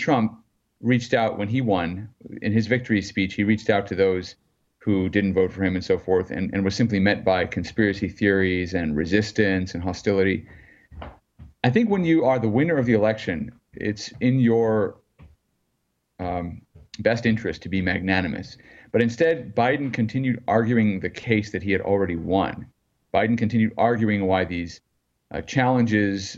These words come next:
by the Trump campaign had fallen short, and he seemed irritated that they had even been brought, rather than saying, "The other side had its rights, the other side had its day in court, the other side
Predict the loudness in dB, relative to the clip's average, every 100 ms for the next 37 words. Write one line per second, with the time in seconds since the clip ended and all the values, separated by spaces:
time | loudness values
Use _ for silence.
0 | -2 0 0 -2 0 0 0 -2 0 0
1 | 0 -2 -4 -2 0 0 -2 0 0 -2
2 | -18 -20 -4 0 0 2 0 0 -2 0
3 | 0 0 -2 -2 -6 -12 _ _ -2 0
4 | 2 2 2 2 2 2 2 2 2 0
5 | 0 0 0 0 2 0 2 2 4 4
6 | 0 -4 _ _ _ _ _ _ _ _
7 | _ _ -2 0 0 0 0 2 0 0
8 | -4 -2 2 2 0 -8 -4 -4 -2 0
9 | 2 2 0 -4 -2 -2 -2 -6 0 2
10 | 2 0 -2 0 0 -2 0 0 0